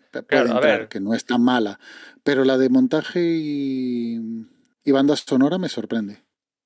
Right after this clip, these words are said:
Speaker 2: A ver, de, de to-, las nueve nominadas a mejor película, la, la película que, por-, creo que lo comenté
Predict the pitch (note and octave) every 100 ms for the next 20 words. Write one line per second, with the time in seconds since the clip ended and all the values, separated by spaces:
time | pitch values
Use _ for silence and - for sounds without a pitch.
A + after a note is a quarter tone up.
0 | _ - - C3 D3+ B2 B2+ A#2+ C3 -
1 | - C3+ C3 C3+ F3 F3+ F3 F3 F3+ F3+
2 | F3 D#3+ D#3+ E3 D#3+ E3 F3 F3+ E3+ -
3 | A#2+ A2+ G#2+ G2+ G2+ - G#2+ G#2+ G#2+ A#2+
4 | C#3 C#3 C#3 C#3+ C3 C3 B2+ A#2+ _ _
5 | _ C3 B2+ _ - C#3+ C#3+ D3 C#3 C#3
6 | C3+ C3 D3 C#3 C#3+